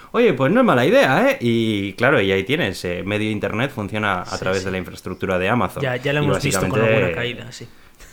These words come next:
Speaker 2: <laughs>
Speaker 1: Sí, sí, sí, o sea, al final... Amazon le encanta hacer esto, en plan de, "Oye, eh, vamos a hacer esto. No, pero ¿qué te parece si nos pasamos de frenada y
Speaker 2: Sí.
Speaker 1: vendemos el resto de recursos? Va, venga, va,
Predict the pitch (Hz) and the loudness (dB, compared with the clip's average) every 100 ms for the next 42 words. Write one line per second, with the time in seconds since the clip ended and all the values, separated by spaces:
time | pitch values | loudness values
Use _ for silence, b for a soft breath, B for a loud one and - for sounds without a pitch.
0 | - 170 185 - 165 - 107 101 92 120 | -8 -8 -8 -12 -14 -8 -6 -4 -2 0
1 | 107 85 87 82 82 80 95 90 104 110 | 0 -2 -4 -4 -4 -10 -6 -2 0 0
2 | 127 B B B - 123 143 175 131 104 | -2 B B B 0 2 4 4 4 2
3 | 151 123 - 110 - 95 90 101 104 101 | 2 2 0 -2 -2 -2 -4 -2 -2 0
4 | 95 92 110 143 101 101 120 185 185 170 | 0 0 2 2 2 2 2 0 0 0
5 | 123 90 - 87 143 190 127 123 233 240 | 0 -2 -4 -6 -2 -2 0 0 0 0
6 | 208 185 160 156 139 139 135 214 208 180 | 0 0 0 2 2 0 0 -2 0 -2
7 | - 160 190 269 302 - - 135 139 143 | 0 2 2 2 0 -4 -2 0 2 2
8 | 147 147 185 240 190 160 147 139 139 117 | 2 2 2 2 2 2 0 0 2 2
9 | 98 98 95 92 151 139 156 123 131 | 0 -2 -4 -2 2 4 2 2 2